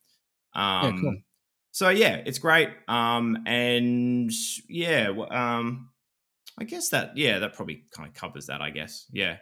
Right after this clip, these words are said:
Speaker 2: it's pretty,
Speaker 1: Yeah, cool.
Speaker 2: pretty cool. Yeah.
Speaker 1: What's next?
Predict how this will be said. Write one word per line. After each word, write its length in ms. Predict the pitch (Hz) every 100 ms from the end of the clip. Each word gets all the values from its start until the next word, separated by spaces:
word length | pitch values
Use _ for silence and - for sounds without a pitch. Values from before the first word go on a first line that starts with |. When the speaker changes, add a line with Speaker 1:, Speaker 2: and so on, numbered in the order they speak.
| _
Speaker 2:
it's 80 | _
pretty, 400 | - 143 113 -
Speaker 1:
Yeah, 140 | 190 143
cool. 180 | - 208
Speaker 2:
pretty 160 | 117
cool. 300 | 101 92 - _ _ _ _ -
Yeah. 220 | 123 98 - _ _ _ _ _ _ _ _
Speaker 1:
What's 240 | 208 202 180
next? 460 | 185 - - -